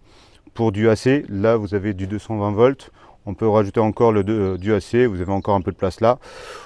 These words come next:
Ou sinon, il faut savoir que vous avez aussi des trappes en dessous, là, dans le siège, euh, dans le coffre arrière. Je vais pas montrer parce qu'il y a un peu de choses à enlever. Où il y a justement le, le type deux et aussi l'arrière. Donc vous avez aussi une petite, euh,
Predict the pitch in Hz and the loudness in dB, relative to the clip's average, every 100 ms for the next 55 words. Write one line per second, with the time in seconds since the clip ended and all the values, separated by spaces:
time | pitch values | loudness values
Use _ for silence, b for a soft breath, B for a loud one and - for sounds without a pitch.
0 | B 139 135 113 113 135 - _ _ 71 | B 0 0 2 4 4 0 _ _ -20
1 | - - 113 123 - 107 101 104 - 135 | -10 -6 2 2 2 -2 -4 -4 -4 -4
2 | - - 123 135 120 110 - 120 - _ | -4 -12 -6 -6 -4 -6 -4 -10 -10 _
3 | 143 127 151 117 104 104 - 123 104 104 | -4 -4 -2 -2 0 -4 -4 -4 -2 -2
4 | 95 92 98 95 - - 110 110 101 123 | -2 -4 -8 -12 -16 -14 -6 -6 0 -2
5 | - - 110 104 120 131 104 104 101 98 | -2 -6 -2 0 0 -2 -6 -6 -6 -4
6 | 107 - 95 85 87 85 85 101 92 85 | -8 -8 -10 -6 -6 -8 -10 -6 -4 -4
7 | 90 101 123 B B B - 120 107 113 | -4 -4 -6 B B B -10 -6 0 2
8 | 113 87 110 110 95 104 104 123 107 135 | 2 0 -2 0 0 -2 -4 -4 0 0
9 | 117 - 110 104 131 107 104 95 92 87 | 0 -4 -8 -6 -2 0 0 -2 -4 -4
10 | 92 101 - 113 92 85 - 107 - 90 | -4 -4 -6 -6 -6 -6 -8 -10 -8 -8